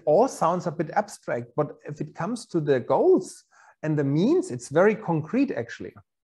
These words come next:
Yeah. And of course, for all of us, what I said, we have to think about equity, about equality. We have to think about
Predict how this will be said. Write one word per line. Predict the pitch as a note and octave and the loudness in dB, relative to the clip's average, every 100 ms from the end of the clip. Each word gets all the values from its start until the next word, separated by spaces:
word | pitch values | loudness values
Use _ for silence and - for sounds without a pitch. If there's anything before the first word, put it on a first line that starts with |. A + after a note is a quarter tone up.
| _ | _
Yeah. | B2+ D3 E3 - - - - | -4 -4 -4 -14 -20 -20 -2
And | D#3 | 2
of | D#3 D#3 | 2 0
course, | - F#3+ G3 - | 0 4 4 2
for | D#3 | 0
all | B2+ G#3+ | 4 4
of | G#3+ - | 2 0
us, | D3 E3+ - | -2 0 -2
what | D#3 | 0
I | D#3 | 0
said, | D3 D3 D3 C3+ | 0 -2 -2 -2
we | D3 | -4
have | D#3 D#3 | -4 -6
to | C#3 | -6
think | - D3+ | -4 -2
about | C#3 C3+ B2+ C3 | 0 2 0 0
equity, | D#3+ G3+ G3 G3 G3 | -2 -2 -2 -4 -4
about | C3 B2+ B2+ - | -2 -2 -2 -6
equality. | _ E3 F3+ G3+ - F#3+ | _ -2 -2 -2 -6 -6
We | F3+ C#3+ | -4 -4
have | C3+ - | -6 -8
to | B2 | -14
think | - C3 B2+ | -8 -6 -6
about | B2+ B2 A#2+ A#2+ | -6 -2 0 0